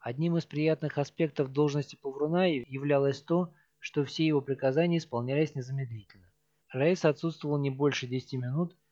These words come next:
Лефарн тем временем велел братьям Белив не спускать с неё глаз. Когда она вернулась,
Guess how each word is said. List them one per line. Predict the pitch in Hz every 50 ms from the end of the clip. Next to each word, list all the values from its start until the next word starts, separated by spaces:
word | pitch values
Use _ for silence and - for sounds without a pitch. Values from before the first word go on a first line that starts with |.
| _ _ _ _ _ -
Лефарн | 127 131 - - 160 175 180 175
тем | - 175 165
временем | 156 156 165 165 165 165 160 151 135
велел | 123 127 131 139 135
братьям | 120 117 123 127 123 - 120 117 110
Белив | - 120 143 175 180 -
не | - 123
спускать | 113 - - - - 135 139 139
с | -
неё | 143 123 123 123 113
глаз. | 113 107 98 95 - - _ _ _ _ _ _ _ _ _ _
Когда | - 127 131 135 135 131
она | 123 117
вернулась, | 113 110 113 110 127 143 165 190 202 - -